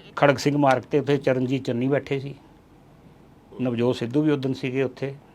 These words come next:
ਵੈਨੂਗੋਪਾਲ ਜੀ ਸੀ, ਹੋਰ ਵੱਡੇ ਲੀਡਰ ਸੀ।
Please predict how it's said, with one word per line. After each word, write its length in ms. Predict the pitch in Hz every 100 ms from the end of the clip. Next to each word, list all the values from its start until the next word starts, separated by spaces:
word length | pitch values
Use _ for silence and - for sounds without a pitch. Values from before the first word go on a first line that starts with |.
| - - - - - - - - -
ਵੈਨੂਗੋਪਾਲ 540 | 120 131 135 139 135 135
ਜੀ 120 | 135
ਸੀ, 180 | 131 135
ਹੋਰ 220 | 120 131
ਵੱਡੇ 240 | 123 127
ਲੀਡਰ 280 | 123 120 117
ਸੀ। 300 | - 120 117